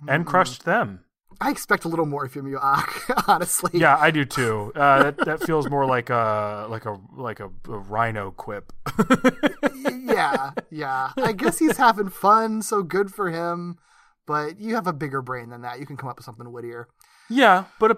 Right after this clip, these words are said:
Speaker 1: you know, to be fair, a portion of his brain is being utilized to, to operate the Octobot. So
Speaker 2: That's a good
Speaker 1: maybe
Speaker 2: point.
Speaker 1: his, uh, maybe he's dedicating his joke writing, uh, portion of his brain to the Octobot.
Speaker 2: Sure.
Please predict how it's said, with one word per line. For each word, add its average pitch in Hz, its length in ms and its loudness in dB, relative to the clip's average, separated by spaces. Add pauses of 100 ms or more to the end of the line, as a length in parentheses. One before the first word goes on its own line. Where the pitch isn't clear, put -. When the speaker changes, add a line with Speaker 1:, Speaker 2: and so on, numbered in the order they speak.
(140)
Speaker 1:
you 208 200 -4
know, 139 280 4
to - 200 -10
be 127 140 -8
fair, 180 280 0
a 139 60 0
portion 165 360 -4
of 127 80 -6
his 120 140 -6
brain 131 420 -2
is 123 300 -6
being 110 340 -8
utilized 107 600 -6
to, 104 500 -12
to 107 320 -10
operate 147 420 -4
the 147 60 -6
Octobot. 139 640 -2
So 101 420 -8
Speaker 2:
That's - 280 -12
a 147 60 -8
good 151 100 -8
Speaker 1:
maybe 165 260 -4
Speaker 2:
point. 196 140 -4
Speaker 1:
his, 196 320 -6
uh, 190 360 -2
maybe 175 200 -4
he's 175 120 -4
dedicating 151 680 -2
his 123 240 -6
joke 131 400 -4
writing, 110 600 -4 (600)
uh, 110 200 -6
portion 120 360 -6
of 107 80 -6
his 98 100 -12
brain 101 360 -10
to 107 100 -18
the 104 80 -12
Octobot. 98 600 -14 (440)
Speaker 2:
Sure. 117 500 -16